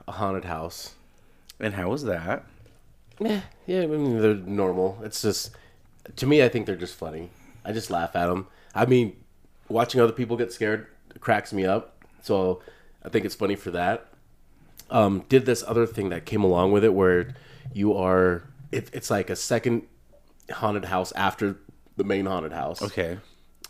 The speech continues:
Speaker 1: But this one is like you, it's complete darkness. And you're kinda going through tunnel, like, almost like maze style, but not really a maze. Like, you're just tunneling through in, in the darkness.
Speaker 2: Okay.
Speaker 1: And you're feeling around, and as you're feeling around trying to find your way, there's things hanging that you bump into that kinda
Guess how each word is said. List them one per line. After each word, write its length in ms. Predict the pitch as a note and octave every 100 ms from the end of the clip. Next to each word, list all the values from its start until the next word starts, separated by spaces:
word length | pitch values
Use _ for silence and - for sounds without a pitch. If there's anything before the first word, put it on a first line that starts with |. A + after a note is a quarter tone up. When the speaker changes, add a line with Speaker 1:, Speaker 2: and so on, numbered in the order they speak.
| -
Speaker 1:
But 180 | G#2+ G2+
this 220 | A#2+ B2+
one 160 | D#3 C3+
is 120 | A#2
like 260 | G2 F#2 G2+
you, 180 | F#2+ - -
it's 200 | G2+ -
complete 340 | - G2 B2 F#2+
darkness. 580 | E2+ - - - - - _ _ _ _ _ _ -
And 280 | G2+ G2
you're 240 | G2 G2 F2+
kinda 320 | - A#2 G#2+
going 240 | G#2 G2+
through 260 | - G2+ F#2
tunnel, 500 | - G2+ G2 G#2 G#2+ G2+
like, 240 | G2 - - - - - - - _ - -
almost 220 | C#3 D3+
like 120 | B2 G#2+
maze 260 | A2 A#2
style, 180 | - A#2
but 200 | G2+ -
not 160 | G#2+ G2
really 160 | G#2 F#2
a 40 |
maze. 260 | F#2+ F2+ F2
Like, 180 | F2+ G2+
you're 120 | F#2
just 180 | F2+ -
tunneling 320 | G#2+ G2+ F#2+
through 400 | - F#2+ F#2 - - _ - -
in, 220 | A2 F#2 -
in 100 | A2+
the 40 | G#2+
darkness. 520 | F#2 - - - - A2
Speaker 2:
Okay. 380 | A2 F2+ G2 C3+ _ - _ -
Speaker 1:
And 180 | G#2 G#2
you're 80 | F#2+
feeling 260 | B2 A#2 A2
around, 260 | G#2+ G2+
and 100 | G2
as 120 | G2+
you're 80 | G#2
feeling 300 | - A2+ G2+
around 240 | F#2+ G2 F#2
trying 160 | G2+
to 60 | F#2
find 180 | F#2+ F#2
your 80 | F#2
way, 140 | F#2+
there's 180 | F2 -
things 220 | G2 F#2+
hanging 360 | - F#2+ G2+ F#2
that 140 | F2+
you 60 | F#2
bump 320 | G2+ G2 G2
into 300 | F#2 G#2+ F#2+
that 240 | F2+ -
kinda 260 | G2 F2+